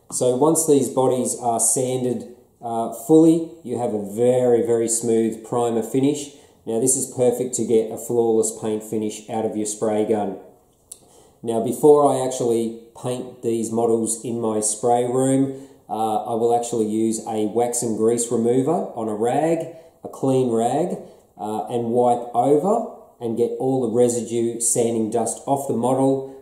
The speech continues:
I'll then also use my air blow gun, uh, and blow any dust out which, which can get caught underneath these die cast bodies. And then when you actually paint the model, it can unsettle that dust and that can come around and stick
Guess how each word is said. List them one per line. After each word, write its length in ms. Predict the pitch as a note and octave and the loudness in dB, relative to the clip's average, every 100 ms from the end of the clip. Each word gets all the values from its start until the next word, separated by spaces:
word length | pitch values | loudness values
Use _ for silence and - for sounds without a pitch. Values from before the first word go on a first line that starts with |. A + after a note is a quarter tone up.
| - | -8
I'll 140 | B2+ B2+ | -4 0
then 160 | B2+ | 0
also 320 | A#2+ A#2 - A#2 | 2 0 0 0
use 320 | A2 A2 A2 | 2 0 0
my 260 | A2+ A2 A2+ | -2 -2 -2
air 220 | A#2+ A2+ | 0 0
blow 420 | G#2+ A2 A2 A2 | 2 2 4 4
gun, 460 | A2+ G#2+ A2+ A2 - - _ G#2+ | 2 0 0 -2 -8 -20 _ -6
uh, 320 | A2 A2 G#2+ | -4 -2 -2
and 260 | A#2+ A2+ | -2 -2
blow 300 | G2+ A2 A2+ | 2 2 4
any 180 | A2+ G#2+ | 2 0
dust 360 | G#2+ A2 - - | 0 0 0 2
out 340 | G#2+ A2 - | 2 0 -2
which, 240 | A2+ - - - | -8 -10 -12 -14
which 300 | C3+ A#2+ - | -8 -8 -6
can 240 | C3 A#2 A2 | -4 -2 0
get 180 | A2 | 0
caught 420 | - A#2+ A2+ A2+ - | 0 2 2 0 -4
underneath 540 | A#2+ G#2+ G#2+ G#2+ - | -4 -2 -2 -2 0
these 300 | A2+ G#2+ - | 2 2 2
die 240 | A#2 G#2+ | -2 0
cast 420 | G#2+ G#2+ G#2 G2+ - | -2 -4 -2 -2 -2
bodies. 580 | A2 G#2+ G#2 G#2 - - _ - | 0 0 0 -4 -8 -18 _ -10
And 140 | A#2+ | -2
then 140 | A#2+ A2+ | 0 2
when 100 | A2 | 2
you 180 | G#2+ A2 | 2 0
actually 380 | - A#2 G#2+ G2+ | 0 -2 -2 -2
paint 220 | C3 C3 | -4 -4
the 80 | A2+ | -2
model, 520 | A2 A#2 A#2 A2+ A2 - - - | 0 4 4 4 0 -8 -20 -8
it 100 | A2 | -6
can 140 | - B2 | -2 0
unsettle 500 | A#2+ A#2+ B2 A2 G#2+ | 0 0 0 2 2
that 180 | G#2+ | 0
dust 400 | - G#2+ - - C3+ | 0 0 0 -2 -4
and 100 | A2 | -4
that 180 | A#2 - | -4 -8
can 120 | G#2+ | -8
come 200 | A2 G#2 | -6 -4
around 280 | G#2+ G#2+ G#2+ | -2 -2 -2
and 100 | G#2 | -4
stick 300 | - A#2+ | -4 -4